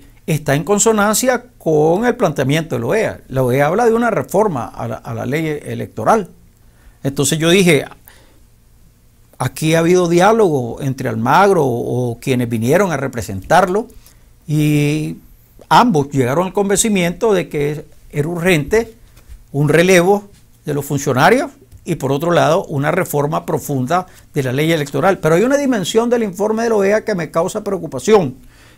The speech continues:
y es que ellos dicen que los partidos políticos no protestaron en relación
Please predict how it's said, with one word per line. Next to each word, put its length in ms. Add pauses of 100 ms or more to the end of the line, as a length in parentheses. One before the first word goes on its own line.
(160)
y 240
es 140
que 260
ellos 240
dicen 400
que 720
los 140
partidos 380
políticos 540
no 500
protestaron 800 (560)
en 160
relación 800